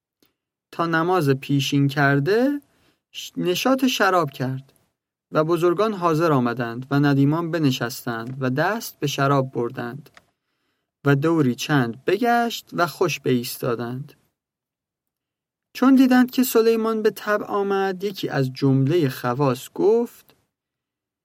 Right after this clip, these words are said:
«ملک جعفر برمک را با چنان اعزاز و اکرام از بخت بفرمود آوردن از جهت شغلی بزرگ.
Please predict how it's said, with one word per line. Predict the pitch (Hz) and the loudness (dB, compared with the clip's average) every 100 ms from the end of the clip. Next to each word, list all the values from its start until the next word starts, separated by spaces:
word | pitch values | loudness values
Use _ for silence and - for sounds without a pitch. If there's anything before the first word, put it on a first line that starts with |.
| _ _ | _ _
«ملک | 147 151 160 196 254 - | 2 4 4 4 2 -2
جعفر | - 160 147 147 156 151 | -4 2 2 2 0 2
برمک | 139 143 139 147 190 202 | 2 2 2 2 0 -2
را | 226 | -2
با | 202 147 | 0 0
چنان | 139 147 135 139 135 | 0 0 2 2 -2
اعزاز | 143 143 135 180 202 | -6 -2 -2 0 0
و | |
اکرام | 208 143 - - 392 | 0 -2 -4 -4 0
از | 143 127 | -2 0
بخت | 143 170 190 - | 0 0 -2 -6
بفرمود | 190 185 185 185 190 - | -8 -4 -4 -2 -6 -2
آوردن | 135 127 127 131 160 | -2 2 2 2 -2
از | 175 135 | -2 -2
جهت | 127 143 185 | -2 -2 -2
شغلی | 180 185 185 202 | -4 -6 -4 -2
بزرگ. | 151 123 165 208 147 | 0 0 2 0 -2